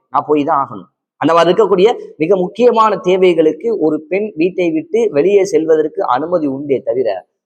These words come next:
தேவையில்லாத விஷயங்களுக்கு வீட்டை விட்டு வெளியே வருவது, இது எல்லாமே நாம் விளங்கிக் கொள்ள வேண்டிய, புரிந்து கொள்ள வேண்டிய விஷயம் என்னவென்றால், பெண்களை மார்க்கம் எந்த இடத்தில் வைத்து பேசுகிறது,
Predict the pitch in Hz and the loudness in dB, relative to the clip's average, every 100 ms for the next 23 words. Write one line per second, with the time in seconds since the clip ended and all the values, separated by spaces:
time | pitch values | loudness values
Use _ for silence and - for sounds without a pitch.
0 | _ _ - 147 185 202 202 196 196 196 | _ _ -2 2 4 4 4 4 4 2
1 | 170 151 160 151 147 143 143 147 147 147 | 0 -4 -4 0 -2 -2 -2 -2 0 -2
2 | 135 139 135 151 139 117 104 92 - _ | -2 -2 0 2 2 2 -2 -6 -16 _
3 | _ _ _ _ - 131 151 185 180 175 | _ _ _ _ -2 2 2 2 2 2
4 | 202 208 - _ _ _ 131 139 139 - | 0 -2 -10 _ _ _ -2 0 -2 -4
5 | 131 151 185 180 170 160 156 151 151 160 | 0 2 2 0 2 2 2 2 2 2
6 | 170 165 147 170 170 165 156 151 147 135 | 0 -2 -4 0 2 2 2 2 2 0
7 | 131 156 135 135 143 127 117 127 160 - | 0 -2 -2 -2 -4 -4 -2 -2 -4 -10
8 | _ _ _ _ _ 165 208 233 214 196 | _ _ _ _ _ 0 2 2 4 4
9 | 165 175 220 180 135 135 165 180 175 170 | 4 2 2 -2 0 2 2 0 -2 -8
10 | 190 202 147 175 202 180 151 147 165 - | -8 -6 -6 -6 -6 -2 0 0 -2 -2
11 | - 175 143 143 170 185 156 147 117 92 | -4 0 2 0 -2 -4 -4 -4 -6 -8